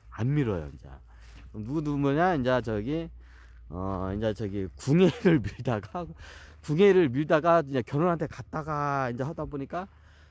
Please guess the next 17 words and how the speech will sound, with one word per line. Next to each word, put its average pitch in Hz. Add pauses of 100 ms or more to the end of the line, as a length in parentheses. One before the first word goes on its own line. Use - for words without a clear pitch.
이제 -
왕건이가 202
나중에 147
이제 135
저기, 117 (260)
이제 123
이거를 117
이제 110
쓰-, 208
저기 110 (200)
쿠데타를 208
일으켜서 110
그래가지고 104
이제 80 (500)
"에휴, 139
씨, 120
나 127